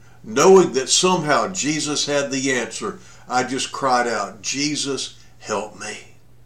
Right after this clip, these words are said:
And all of a sudden, he was right there in the room.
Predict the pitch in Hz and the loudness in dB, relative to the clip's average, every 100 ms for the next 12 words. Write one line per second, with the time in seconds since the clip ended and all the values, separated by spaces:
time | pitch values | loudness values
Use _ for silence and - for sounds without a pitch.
0 | - - - - - - - - - - | -20 -20 -20 -20 -20 -20 -20 -20 -20 -20
1 | - - - 90 98 127 143 143 - 101 | -20 -20 -12 -4 0 0 0 -4 -2 -2
2 | 87 87 87 - - 92 90 92 92 95 | -4 -10 -16 -14 -8 -8 -8 -6 -6 -6
3 | - 95 98 101 101 92 87 85 | -6 -4 -4 -6 -6 -6 -8 -10